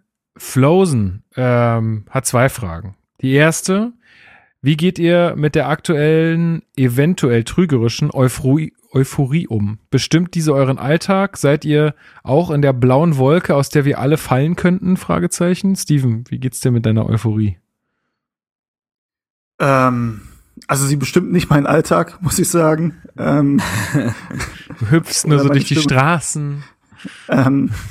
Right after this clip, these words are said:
Speaker 2: nee, also tatsächlich die, die positive Stimmung, ähm, die wir auch schon beschrieben haben, kommt, finde ich, eher durch diesen frischen Wind, der durch die Präsidiumswahl,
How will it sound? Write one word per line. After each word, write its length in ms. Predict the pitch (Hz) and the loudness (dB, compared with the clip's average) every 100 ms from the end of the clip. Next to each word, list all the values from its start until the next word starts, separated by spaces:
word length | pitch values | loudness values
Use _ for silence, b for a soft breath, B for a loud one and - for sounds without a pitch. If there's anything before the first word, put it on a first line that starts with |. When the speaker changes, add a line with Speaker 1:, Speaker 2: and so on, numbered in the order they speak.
| B B B | B B B
Speaker 2:
nee, 440 | - 139 120 127 135 | -12 -8 -2 0 2
also 400 | 147 147 151 143 B B B | 2 2 2 0 B B B
tatsächlich 340 | - 123 147 135 | -6 -2 -2 -2
die, 180 | 143 | -6
die 120 | 135 185 | -6 -8
positive 640 | - 160 180 196 180 160 | 0 2 2 0 0 0
Stimmung, 560 | 151 170 156 160 156 - | 0 0 2 0 0 -2
ähm, 220 | 147 143 | -2 -2
die 160 | 135 143 | 0 0
wir 140 | 147 | 2
auch 100 | 151 | 0
schon 140 | - | -2
beschrieben 480 | 143 - - 156 156 | -4 -4 -4 -2 0
haben, 540 | 139 151 147 147 - - - - - - - | 2 2 0 -2 -6 -20 -20 -20 -20 -20 -10
kommt, 260 | - 151 - | -4 -2 0
finde 240 | 160 156 | 0 2
ich, 200 | 151 - | 0 0
eher 220 | 147 160 | 2 2
durch 160 | 156 143 | 2 0
diesen 640 | 156 143 147 143 143 131 - | -2 0 0 0 0 -4 -10
frischen 480 | - - 170 156 143 | -8 -2 0 2 2
Wind, 220 | 165 180 | 2 2
der 80 | 151 | 2
durch 200 | 147 143 | 0 0
die 140 | 147 | -4
Präsidiumswahl, 920 | 135 - 139 156 208 196 196 185 190 | -6 -4 -2 0 0 2 2 2 0